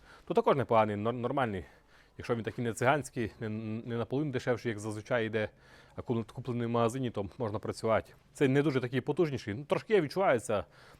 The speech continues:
але просто що... ну, потім вже попрацював, можливо, років шість я їм, і тоді починаються проблеми. То карбюратор, то ще щось там на йому. І так, вроді би,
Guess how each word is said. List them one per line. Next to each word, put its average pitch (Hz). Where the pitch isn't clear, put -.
але 104
просто 123
що... 120
ну, 175
потім 151
вже 139
попрацював, 143
можливо, 123
років 131
шість -
я 120
їм, 107
і 104
тоді 123
починаються 123
проблеми. 113
То 135
карбюратор, 139
то -
ще 147
щось 131
там 123
на 120
йому. 120
І 127
так, 135
вроді 127
би, 135